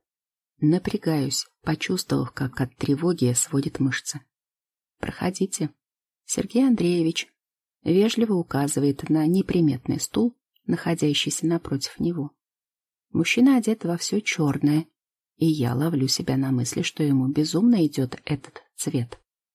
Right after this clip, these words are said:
От него лучится какая-то притягательная харизма. Мужественный профиль привлекает глаз. Заостренные черты лица придают ему шарм.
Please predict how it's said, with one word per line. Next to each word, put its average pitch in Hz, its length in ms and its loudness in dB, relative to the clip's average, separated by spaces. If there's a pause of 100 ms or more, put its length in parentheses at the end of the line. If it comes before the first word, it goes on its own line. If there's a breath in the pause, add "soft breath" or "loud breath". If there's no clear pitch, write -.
(580)
От - 180 -4
него 175 180 0
лучится 170 440 -4
какая-то 170 560 -6 (400)
притягательная 165 680 -2
харизма. 208 500 -2 (640)
Мужественный 131 580 0
профиль - 460 -6
привлекает 135 680 -2
глаз. 120 460 -4 (800)
Заостренные 165 680 2
черты - 380 -6
лица 165 380 -4
придают 131 500 -2
ему 131 320 0 (140)
шарм. 175 560 -6